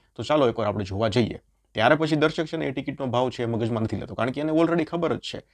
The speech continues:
કે આટલી બધી બધા લોકો વખાણી રહ્યા છે, આવું છે, આવું છે, આવું છે, તો ભલે ને બસો, ત્રણસો રૂપિયા ટિકિટ હોય,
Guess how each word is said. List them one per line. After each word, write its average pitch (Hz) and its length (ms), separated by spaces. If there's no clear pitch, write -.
કે 117 60
આટલી 131 380
બધી 139 260
બધા 131 220
લોકો 123 260
વખાણી 123 280
રહ્યા 113 240
છે, 113 140
આવું 113 180
છે, 107 140
આવું 110 200
છે, 107 120
આવું 107 120
છે, 113 100
તો 87 80
ભલે 117 180
ને 151 80
બસો, 143 260
ત્રણસો 123 600
રૂપિયા 117 200
ટિકિટ 110 220
હોય, 113 140